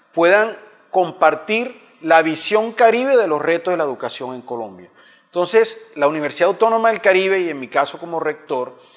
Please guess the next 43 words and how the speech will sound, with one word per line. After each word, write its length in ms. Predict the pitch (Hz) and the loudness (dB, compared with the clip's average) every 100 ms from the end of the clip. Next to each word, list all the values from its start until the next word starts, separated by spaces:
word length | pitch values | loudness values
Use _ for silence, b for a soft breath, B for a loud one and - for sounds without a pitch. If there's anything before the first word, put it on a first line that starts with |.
| b b | b b
tengo 240 | - 151 185 | -8 -4 0
el 80 | |
honor 260 | 180 170 175 | 0 2 2
de 100 | 175 | 0
ser 200 | - 151 | -2 -4
el 80 | 156 | -2
presidente 560 | 160 151 147 135 135 | -6 -6 -8 -8 -6
de 80 | 160 | -6
este 220 | 147 - | -6 -6
gremio 360 | 170 160 139 151 | -4 -4 -4 -6
de 80 | 160 | -6
asiesca, 640 | 165 185 160 180 - 196 b b b | -6 -6 -8 -8 -14 -18 b b b
y 80 | - | -4
lo 100 | 208 | 0
que 80 | 202 | 2
hacemos 360 | 190 208 233 262 | 4 4 2 0
es 80 | 254 | 0
tener 260 | 214 220 | 2 2
la 100 | 220 | 2
interlocución 800 | 196 180 160 160 - 143 180 190 | 0 -2 -2 -4 -6 -8 -4 -4
con 160 | 190 196 | -4 -6
el 60 | 160 | -4
gobierno 440 | 147 151 160 185 | -4 -2 -2 -4
nacional, 560 | 185 180 180 147 131 151 B B B B | -6 -6 -6 -6 -6 -10 B B B B
con 180 | - 156 | -6 -4
el 120 | 151 | -4
Consejo, 420 | 135 131 151 156 160 | -6 -6 -2 -2 -2
con 200 | 131 135 | -4 -6
el 100 | 131 | -6
C 180 | - | -2
N 160 | 165 180 | -2 2
A, 160 | 151 202 | 2 2
el 80 | |
Consejo 340 | 220 135 131 135 | -2 -10 -8 -8
Nacional 380 | 147 143 143 147 | -8 -10 -6 -4
de 60 | |
Acreditación, 520 | 151 156 143 147 165 | -4 -6 -8 -8 -8
y 40 | 175 | -6
demás 280 | 156 156 165 | -4 -4 -4
entes 280 | 165 165 | -6 -8
privados 500 | 175 185 175 160 175 | -10 -2 4 4 4
y 40 | 180 | -2
públicos 580 | 190 185 151 151 135 | -6 -6 -6 -10 -14